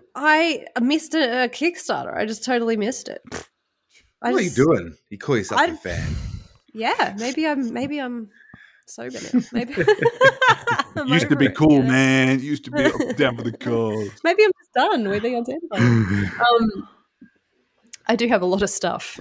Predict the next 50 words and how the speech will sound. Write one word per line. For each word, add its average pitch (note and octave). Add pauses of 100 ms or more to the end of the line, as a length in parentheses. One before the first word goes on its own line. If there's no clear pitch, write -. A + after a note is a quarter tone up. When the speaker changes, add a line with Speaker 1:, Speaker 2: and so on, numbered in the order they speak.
Speaker 1:
<laughs> A2
for -
it -
still. - (140)
So, G3 (320)
yeah, A#2+
Speaker 2:
I, -
Speaker 1:
no. -
Speaker 2:
I'm D3+
excited F3+
to D#3
hear D#3
about B2+
Speaker 1:
Totally. G#2+
Speaker 2:
your A#2+
game, G#2
Sarah, F#2
'cause G#2+ (140)
Speaker 3:
Yes. -
Speaker 2:
I've A2+
just A2+
Speaker 1:
Yes. G2
Speaker 2:
got, A2 (100)
I've A#2+
got B2
a A#2
copy A#2
on G#2
its F#2+
way. G#2 (420)
Speaker 1:
My -
sizzle. C4
Okay, A#3+
so A#3+
my C4
sizzle D#4 (180)
is A3
Dice F#3+
Realms. A3+ (720)
Um, F#3+
I've -
played G#3
it G3+
a G3
bunch E3
of -
times. -
I A3+
played F4+ (180)
it, -